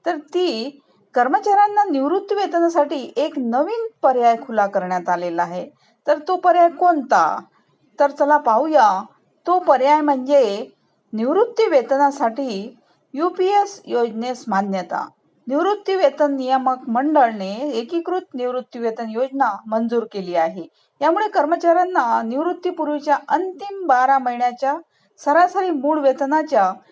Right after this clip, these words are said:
पन्नास पर्सेंट निवृ-, निश्चित निवृत्ती वेतन, तर निश्चित निवृत्ती वेतन मिळणार आहे. तर एक एप्रिल दोन हजार पंचवीस पासून अंमलबजावणी. या नव्या नियमावलीनुसार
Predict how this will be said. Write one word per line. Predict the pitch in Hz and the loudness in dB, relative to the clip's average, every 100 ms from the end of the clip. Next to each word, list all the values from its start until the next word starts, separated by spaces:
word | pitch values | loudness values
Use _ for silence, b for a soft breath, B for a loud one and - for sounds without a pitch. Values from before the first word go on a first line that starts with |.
| b - | b -2
पन्नास | 294 370 392 392 381 - | -2 -2 2 2 2 0
पर्सेंट | 302 277 277 277 254 | -2 0 -2 -4 -4
निवृ-, | 285 311 349 339 | -4 -2 -2 -4
निश्चित | 240 262 285 - 392 403 - _ _ _ - | -6 -6 -8 -4 -4 -4 -14 _ _ _ -10
निवृत्ती | 233 262 254 254 240 | -4 0 -2 -4 -8
वेतन, | 214 202 196 440 508 _ _ _ _ | -6 -4 0 -2 -4 _ _ _ _
तर | 285 | 2
निश्चित | 294 285 302 381 440 | 2 -2 -2 -4 -2
निवृत्ती | 370 320 320 339 330 | -2 0 0 -2 -2
वेतन | 330 302 349 | 0 0 0
मिळणार | 294 269 240 226 | -2 -2 0 0
आहे. | 196 196 170 - _ _ _ _ | 0 -2 -8 -10 _ _ _ _
तर | 302 | 2
एक | 277 339 370 | 2 0 0
एप्रिल | 381 403 403 | -2 0 0
दोन | 349 330 | 2 2
हजार | 311 330 | 4 2
पंचवीस | 330 285 262 359 427 | 2 0 0 -4 -2
पासून | 392 320 311 262 | 0 0 0 0
अंमलबजावणी. | 262 285 226 196 175 160 151 _ _ _ - | 0 0 0 0 0 0 -4 _ _ _ -2
या | 226 | 0
नव्या | 214 220 269 359 | 2 2 4 4
नियमावलीनुसार | 349 302 294 277 269 262 269 254 254 277 262 | 2 2 2 4 2 0 -4 -8 0 2 2